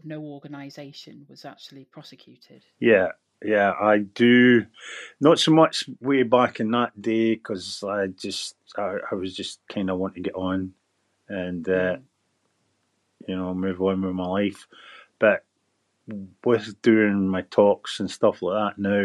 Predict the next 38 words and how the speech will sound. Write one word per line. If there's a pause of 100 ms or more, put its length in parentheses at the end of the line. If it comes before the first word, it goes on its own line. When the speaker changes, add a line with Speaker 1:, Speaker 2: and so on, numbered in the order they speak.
Speaker 2:
and
people
do (640)
ask
me
about
that
also, (800)
I
would
imagine
it
must
have
been
whoever
was
in
charge
of
the
Scottish (580)
legal
system
back
in
that
day (840)
that
made
this, (320)
made
that
decision
not
to
prosecute
anybody.